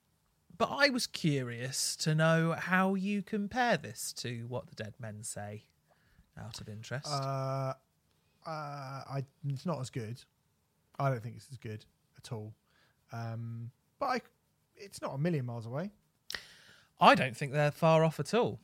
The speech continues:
Speaker 1: to be totally honest. I think they're
Speaker 2: Mm.
Speaker 1: pretty similar. I will say that I think the songwriting and the songcraft generally is better on What the Dead Men Say,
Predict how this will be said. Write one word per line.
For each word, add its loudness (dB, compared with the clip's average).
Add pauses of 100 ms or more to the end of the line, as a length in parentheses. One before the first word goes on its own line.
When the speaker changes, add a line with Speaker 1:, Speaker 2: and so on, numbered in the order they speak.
(220)
Speaker 1:
to -4
be -2
totally 4
honest. -6
I 4
think -4
they're 4
Speaker 2:
Mm. -6
Speaker 1:
pretty 0
similar. -4
I 4
will 6
say 2
that 2
I 2
think -6
the -14
songwriting -2
and -6
the -8
songcraft -4 (460)
generally 2 (160)
is -4
better -2 (520)
on -2
What -6
the -8
Dead -2
Men -6
Say, -2